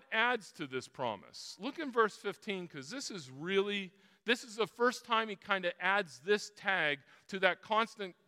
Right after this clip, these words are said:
uh, repetitious, that constant chorus that we hear over and over again. God's gonna bless the whole world through Abraham and Isaac. But in addition to that, in verse fifteen, he says, "Behold,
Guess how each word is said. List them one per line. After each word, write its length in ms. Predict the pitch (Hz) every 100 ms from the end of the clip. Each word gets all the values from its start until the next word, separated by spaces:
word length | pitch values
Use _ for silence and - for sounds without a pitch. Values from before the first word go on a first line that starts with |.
| _ _ _ _ 170 - 180 170
uh, 340 | 160 151 143 143 113 117 - -
repetitious, 960 | 180 214 190 - 208 185 190 175 - - - - -
that 220 | 165 -
constant 580 | 190 190 190 196 175 - -
chorus 540 | - 202 175 147 -
that 120 | 151
we 180 | 147 147
hear 220 | 160 147
over 220 | 156 165 165
and 80 |
over 160 | 156 139
again. 240 | 147 156 - - -
God's 280 | 170 170
gonna 180 | - 175
bless 320 | 147 175 175
the 80 | 151
whole 240 | 135 185 165
world 320 | 180 185 175
through 200 | 165 165
Abraham 420 | 175 160 170 160
and 80 | 156
Isaac. 400 | 170 156 170 - _ _ - _
But 140 | 175 185
in 140 | 185
addition 380 | 185 262 240 208
to 40 | 180
that, 180 | 185 165
in 80 |
verse 240 | 156 180 -
fifteen, 480 | 185 - 208 190 180
he 120 | 165
says, 360 | - 170 147 - - - -
"Behold, 720 | 185 175 135 262 214 185 151